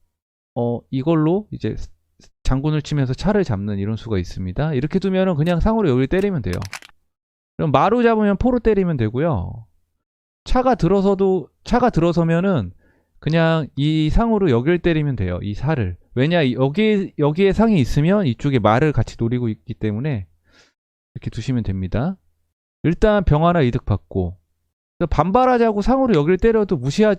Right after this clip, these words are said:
무시하고 그냥 때렸-, 사를 때렸어도 돼요. 그러면 이-, 이따가 때려놓고 벌려줬을 때 차가 두 칸 들어서면 나중에 머리 놀리는 맛이 있으니까 귀마가 나가고.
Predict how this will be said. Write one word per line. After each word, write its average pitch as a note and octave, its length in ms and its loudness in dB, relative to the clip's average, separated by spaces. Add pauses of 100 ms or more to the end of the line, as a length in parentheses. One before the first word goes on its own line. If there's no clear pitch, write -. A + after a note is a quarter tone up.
(120)
무시하고 F3+ 540 2
그냥 D#3+ 500 0
때렸-, G3+ 440 -2
사를 G#3 260 0
때렸어도 G3 480 -4
돼요. A2 400 0 (640)
그러면 F3+ 280 2
이-, D3+ 140 -2 (140)
이따가 G3+ 460 0
때려놓고 A#3 760 2
벌려줬을 D#3+ 720 2
때 D#3+ 220 0
차가 G3+ 240 0
두 - 200 -6
칸 D#3+ 200 2
들어서면 C#3 600 0 (440)
나중에 C3+ 320 2
머리 C3 300 2
놀리는 D#3 300 0
맛이 A#2+ 240 -2
있으니까 F3 680 -2 (460)
귀마가 C3 340 0
나가고. G2+ 520 0